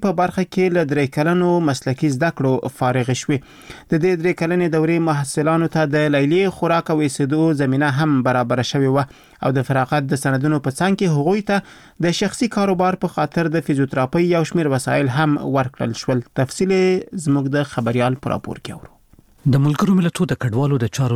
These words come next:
Speaker 2: د ادارې یا یو ان ایچ سی آر په وینا د افغانانو په ګډون په نړۍ کې اویا په سلو کې کډوال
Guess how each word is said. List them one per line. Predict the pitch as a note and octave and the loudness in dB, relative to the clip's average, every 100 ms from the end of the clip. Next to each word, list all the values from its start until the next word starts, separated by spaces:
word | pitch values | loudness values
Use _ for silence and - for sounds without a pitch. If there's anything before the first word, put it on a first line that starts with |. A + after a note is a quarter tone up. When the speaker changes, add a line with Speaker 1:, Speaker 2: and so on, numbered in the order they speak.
| A#2+ | -2
Speaker 2:
د | A#2 | -4
ادارې | A#2 A2 G#2+ B2 D3+ E3 E3 | -4 -2 0 2 0 -2 -2
یا | C3 | 0
یو | A#2+ A#2+ | 2 2
ان | G#2+ | 2
ایچ | G#2 - | 0 -2
سی | - - E3 | -4 0 2
آر | E3 - | 2 0
په | C#3+ | 0
وینا | C3+ C3+ B2+ | 2 2 0
د | A#2+ A2+ | -2 -2
افغانانو | - A2 A2 G2 | -2 0 0 0
په | - G2 | -2 -2
ګډون | G#2 C#3 C#3+ | 2 0 2
په | C#3 | 0
نړۍ | A#2 A#2 - | 2 0 0
کې | - B2+ | -4 -2
اویا | A#2 E3+ E3 - | 2 2 0 -2
په | |
سلو | - A2 | -2 -2
کې | - - | -4 -4
کډوال | A#2 G#2+ A#2+ | -4 0 0